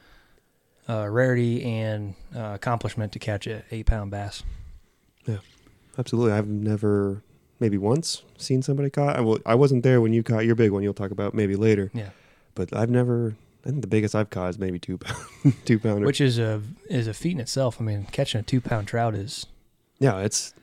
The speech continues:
Speaker 2: it's
Speaker 1: is pretty incredible. I mean,
Speaker 2: Maybe I've caught one two pound.
Speaker 1: I bet you have.
Speaker 2: Have
Speaker 1: Yeah.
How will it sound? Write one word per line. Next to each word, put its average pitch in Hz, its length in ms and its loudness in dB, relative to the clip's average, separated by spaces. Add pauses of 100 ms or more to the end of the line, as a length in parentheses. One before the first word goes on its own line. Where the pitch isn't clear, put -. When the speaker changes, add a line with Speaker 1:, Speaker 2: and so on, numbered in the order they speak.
(140)
Speaker 2:
it's - 200 -8 (200)
Speaker 1:
is 110 180 -10 (320)
pretty 135 120 4
incredible. 107 460 -2
I 113 60 -6
mean, 101 260 -6
Speaker 2:
Maybe 104 400 4
I've 92 140 -10
caught 101 200 -6
one 107 220 -8
two 107 160 -6
pound. - 220 -6
Speaker 1:
I 123 40 0
bet 185 200 -4
you 110 100 -4
have. 110 220 -8
Speaker 2:
Have 113 140 -4 (100)
Speaker 1:
Yeah. 160 100 0